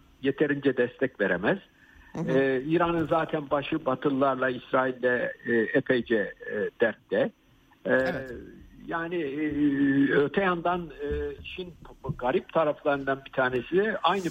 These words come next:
Speaker 1: Paşinyan hem, e, Batı'yla iyi ilişkiler kurmaya çalışıyor hem de İran'la. Bu da, e, Batılılar açısından enteresan bir durum.
Speaker 2: Evet.
Speaker 1: Yani
Speaker 2: Peki hocam,
Speaker 1: sırf
Speaker 2: evet.
Speaker 1: orada Ermenistan işte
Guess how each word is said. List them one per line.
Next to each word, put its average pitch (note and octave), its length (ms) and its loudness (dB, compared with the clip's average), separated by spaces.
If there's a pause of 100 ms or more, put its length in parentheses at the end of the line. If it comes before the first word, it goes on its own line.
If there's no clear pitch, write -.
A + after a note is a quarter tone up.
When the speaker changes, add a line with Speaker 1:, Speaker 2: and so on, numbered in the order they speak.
Speaker 1:
Paşinyan C3+ 600 0 (580)
hem, G#3+ 240 0 (220)
e, D3+ 220 2 (140)
Batı'yla D3+ 680 -2 (420)
iyi C#3+ 200 -2
ilişkiler C3 440 0
kurmaya A#2 440 -2
çalışıyor A#2+ 520 0
hem F3+ 220 0
de F#3+ 120 4
İran'la. E3 580 0 (640)
Bu A3+ 140 -2
da, G#3+ 340 0 (100)
e, E3 200 0 (200)
Batılılar F#3+ 480 0
açısından C3+ 600 -4
enteresan B2 680 0
bir F#2 100 -18
durum. - 180 -10 (420)
Speaker 2:
Evet. F3+ 320 -2 (260)
Speaker 1:
Yani C4 300 2
Speaker 2:
Peki G4 160 -4
hocam, C4+ 220 -2
Speaker 1:
sırf G#3+ 100 -8 (140)
Speaker 2:
evet. E3 180 -2
Speaker 1:
orada B2+ 220 -6 (400)
Ermenistan D#3 840 0
işte C#3 440 0